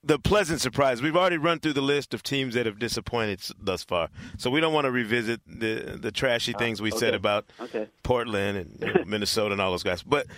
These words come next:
Speaker 1: I was saying that the Memphis Grizzlies have been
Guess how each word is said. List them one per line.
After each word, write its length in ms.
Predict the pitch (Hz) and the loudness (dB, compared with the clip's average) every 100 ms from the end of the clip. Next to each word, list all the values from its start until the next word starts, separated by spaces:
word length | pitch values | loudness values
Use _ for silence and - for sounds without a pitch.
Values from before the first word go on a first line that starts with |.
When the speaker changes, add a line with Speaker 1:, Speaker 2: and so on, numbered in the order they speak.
| - - _ - | -20 -20 _ 4
Speaker 1:
I 100 | 226 | 4
was 140 | 247 | 4
saying 320 | - 208 190 170 | 2 4 4 2
that 240 | 147 - | 0 0
the 80 | 135 | 0
Memphis 380 | 139 180 180 - | 2 2 0 0
Grizzlies 460 | 143 165 135 131 | 2 2 2 0
have 200 | 143 123 104 | 2 0 0
been 380 | 127 127 117 | -2 -2 -6